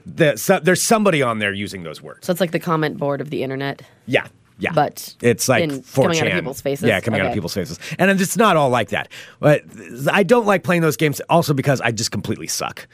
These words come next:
Speaker 1: Like, uh, I suck and I will die right away. And if I'm on a team of somebody, I'll accidentally shoot my teammates. And, you know,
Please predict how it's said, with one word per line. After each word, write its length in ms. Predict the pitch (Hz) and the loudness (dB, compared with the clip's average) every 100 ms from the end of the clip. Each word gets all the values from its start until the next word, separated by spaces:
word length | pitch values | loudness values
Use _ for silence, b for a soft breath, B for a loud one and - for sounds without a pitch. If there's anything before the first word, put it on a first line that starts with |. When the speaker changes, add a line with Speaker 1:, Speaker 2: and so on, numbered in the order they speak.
| b b b | b b b
Speaker 1:
Like, 200 | 107 101 | 0 2
uh, 220 | 120 113 - | 2 2 2
I 140 | 120 | 0
suck 360 | - - 107 - | 0 0 0 0
and 120 | 117 | 0
I 100 | 104 | 0
will 140 | 98 92 | 0 2
die 280 | 104 101 | 2 2
right 220 | 98 101 104 | 2 2 2
away. 440 | 95 90 87 85 b b - | 0 0 -2 -4 b b -4
And 120 | 117 | 0
if 100 | 113 | 2
I'm 120 | 117 | 2
on 180 | 117 139 | 4 2
a 40 | 135 | 2
team 500 | - 143 135 135 135 | 0 0 2 2 0
of 220 | 127 131 | -2 0
somebody, 400 | - 135 123 127 | 0 2 2 2
I'll 160 | 113 113 | 2 2
accidentally 400 | 113 127 107 107 | 0 -2 -2 -4
shoot 220 | - 110 | -4 -2
my 100 | 104 | -2
teammates. 640 | - 117 110 104 101 - | -2 -2 0 0 0 -4
And, 200 | 104 104 | -6 -4
you 60 | 113 | -2
know, 160 | 98 | -2